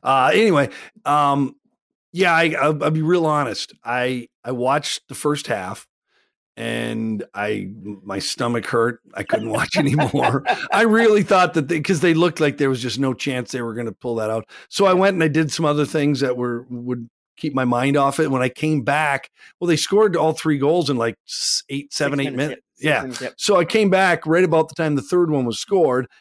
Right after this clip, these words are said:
Speaker 1: and then I was like, "Okay, well, now there's nothing to watch. They're gonna win." So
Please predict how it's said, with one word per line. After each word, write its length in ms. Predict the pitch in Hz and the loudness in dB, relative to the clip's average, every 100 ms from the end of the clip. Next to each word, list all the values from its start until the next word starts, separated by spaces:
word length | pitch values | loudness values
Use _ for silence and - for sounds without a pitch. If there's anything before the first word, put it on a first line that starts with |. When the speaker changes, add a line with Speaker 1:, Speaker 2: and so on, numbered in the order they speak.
| - | -8
Speaker 1:
and 80 | 151 | -2
then 80 | 160 | 0
I 20 | |
was 100 | 147 | 0
like, 160 | 139 131 | -2 -2
"Okay, 280 | 127 98 90 | -8 -12 -16
well, 160 | - | -18
now 180 | 90 120 | -12 -10
there's 160 | 113 92 | -8 -8
nothing 240 | 98 95 | -10 -12
to 40 | 95 | -12
watch. 380 | 85 92 - | -10 -10 -10
They're 100 | 104 | -10
gonna 200 | - 95 | -10 -10
win." 220 | 101 110 95 | -10 -10 -4
So 240 | - 120 | -2 -2